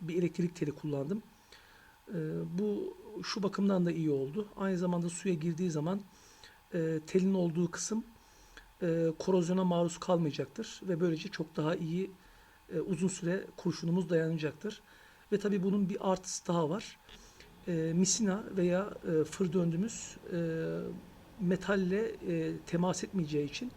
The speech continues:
çok daha uzun ömürlü bir kurşun elde etmiş olacağız. E, bir tane,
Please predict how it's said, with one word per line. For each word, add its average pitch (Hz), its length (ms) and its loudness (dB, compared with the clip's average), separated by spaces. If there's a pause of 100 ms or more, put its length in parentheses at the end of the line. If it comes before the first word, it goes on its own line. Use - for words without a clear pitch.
(380)
çok - 260 -2
daha 160 160 0
uzun 175 240 0
ömürlü 160 340 0
bir 214 280 -8 (1200)
kurşun 196 300 0
elde 151 180 2
etmiş - 260 -6
olacağız. 156 460 -4 (840)
E, 190 340 -2
bir 226 80 -2
tane, 214 420 0